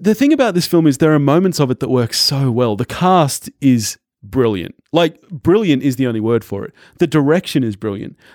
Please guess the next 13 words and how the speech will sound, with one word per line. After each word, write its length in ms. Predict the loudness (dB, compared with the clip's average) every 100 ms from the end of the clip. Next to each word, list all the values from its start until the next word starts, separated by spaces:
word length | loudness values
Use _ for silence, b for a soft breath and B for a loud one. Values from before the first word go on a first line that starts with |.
| b
There 140 | 2 2
are 60 |
moments 460 | 2 2 2 0 0
of 260 | -4 -4 0
dialogue 520 | 2 2 2 2 2
that 80 | 0
are 40 |
brilliant, 340 | 2 2 2 0
but 140 | -2
to 100 | 0
me, 260 | 2 2 2
the 100 | 2
dialogue 640 | 2 2 4 4 2 2